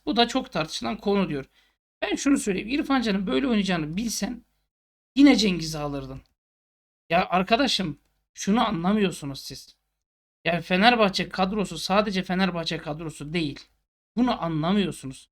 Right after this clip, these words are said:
Bakın takım kadrosu sadece takım kadrosu değil işte. Burada ciddi bir fark var arada. Yani na-, ne demek istiyorum? Şunu demek istiyorum.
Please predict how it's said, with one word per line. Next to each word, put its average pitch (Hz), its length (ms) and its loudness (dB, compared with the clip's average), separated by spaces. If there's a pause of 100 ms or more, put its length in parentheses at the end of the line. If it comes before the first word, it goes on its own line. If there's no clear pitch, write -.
(520)
Bakın 185 340 -2 (580)
takım 269 460 4
kadrosu 208 760 -4 (300)
sadece 247 600 2
takım 233 320 -2
kadrosu 202 600 -2
değil 214 280 2
işte. - 340 -6 (760)
Burada 262 280 -2
ciddi 208 400 -2
bir 208 60 -4
fark 214 400 0
var 202 120 2
arada. 143 360 -6 (1500)
Yani 233 320 4
na-, 269 60 2
ne 285 200 4
demek 277 220 8
istiyorum? 277 320 0
Şunu 285 280 0
demek 226 240 2
istiyorum. 170 420 -8